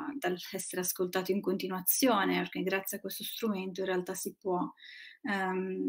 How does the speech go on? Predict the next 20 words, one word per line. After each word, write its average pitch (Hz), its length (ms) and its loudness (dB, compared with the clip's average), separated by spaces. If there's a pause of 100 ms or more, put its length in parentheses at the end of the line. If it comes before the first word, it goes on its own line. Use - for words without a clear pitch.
utilizzare 190 500 2
un'app 185 520 2 (160)
che - 140 -8
blocca, 180 600 -2 (840)
che - 260 0
blocca 190 560 4
il, 175 1080 2
diciamo, 180 500 2
il 185 80 2
dispositivo 185 640 2
di 180 100 4
intelligenza 180 640 4
artificiale. - 720 -2 (680)
E 277 120 2
qui 311 100 12
la 262 140 12
domanda 226 540 6
alla 220 160 6
base 214 680 4
era: 190 480 2